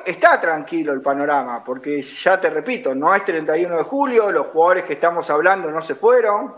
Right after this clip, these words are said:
las incorporaciones todavía pueden llegar, pero cada vez quedan menos días, ¿no? Para poder definir esto. Yo estoy seguro que sí, Elías se termina yendo, Batalla se termina yendo, Maroni se termina yendo y los refuerzos no llegan.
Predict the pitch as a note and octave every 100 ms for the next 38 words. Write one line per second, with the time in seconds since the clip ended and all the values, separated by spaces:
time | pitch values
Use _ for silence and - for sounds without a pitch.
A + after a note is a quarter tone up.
0 | - C#3+ - D#3+ D3 D3 D3+ D3+ A3 F#3
1 | D#3 D3+ F#3 G#3 - F3+ D#3+ - G#3+ C4+
2 | C#3 - C3 C3 G#3 G3+ F#3+ B3 B3 A3
3 | E3+ F3+ G#3 D#3 G#3+ D4 G3+ B2 D3 -
4 | D#3 C3 D3 D3+ D3 D3 D#3 D#3 D3 C3
5 | G#3 G#3 G3 F3+ G#3 G3+ F3+ - G#3 A3
6 | G#3 _ _ _ - E3 G3+ G3+ F#3+ F3+
7 | F3 F#3+ F3 G#3 G#3 F#3 D#3+ E3 F#3+ F#3+
8 | E3 E3 E3+ F#3 E3+ G#3 G#3+ F3+ D3+ D#3
9 | F#3+ F#3 - E3 F#3 E3+ - G#3+ G3 F#3
10 | - _ - D#3+ D#3 D3+ G3+ G3 F3+ F3
11 | - G#3 G#3 G#3+